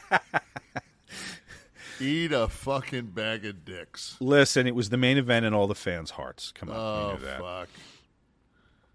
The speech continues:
Speaker 2: Um, the, the actual, the actual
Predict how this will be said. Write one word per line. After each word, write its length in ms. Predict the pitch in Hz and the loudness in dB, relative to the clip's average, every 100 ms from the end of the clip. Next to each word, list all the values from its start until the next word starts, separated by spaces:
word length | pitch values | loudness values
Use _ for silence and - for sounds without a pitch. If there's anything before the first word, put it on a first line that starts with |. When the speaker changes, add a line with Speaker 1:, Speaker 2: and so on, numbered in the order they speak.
| _ _ - - - | _ _ -20 -10 -2
Speaker 2:
Um, 400 | 107 110 107 87 _ _ _ - - - _ _ _ - | 0 0 -2 -6 _ _ _ -20 -20 -20 _ _ _ -8
the, 420 | 131 185 196 180 _ | -4 -2 -2 -4 _
the 280 | 143 139 190 | -6 0 4
actual, 420 | 202 196 - 185 | 2 2 0 0
the 240 | 139 135 151 | 0 2 4
actual 380 | 156 - 160 | 4 2 0